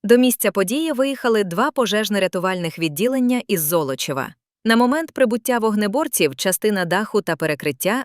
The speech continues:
вже були охоплені вогнем. Полум'я швидко поширювалося дерев'яними конструкціями,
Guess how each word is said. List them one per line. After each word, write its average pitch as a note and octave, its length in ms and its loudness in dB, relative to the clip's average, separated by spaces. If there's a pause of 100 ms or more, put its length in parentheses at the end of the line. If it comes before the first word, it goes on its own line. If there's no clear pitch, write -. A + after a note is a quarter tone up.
вже G3 240 0
були C#4 280 0
охоплені F3+ 600 -2
вогнем. E3+ 500 -2 (300)
Полум'я D#4+ 440 0
швидко C4 420 0
поширювалося A3 760 0
дерев'яними F3+ 600 0
конструкціями, D#3 920 -2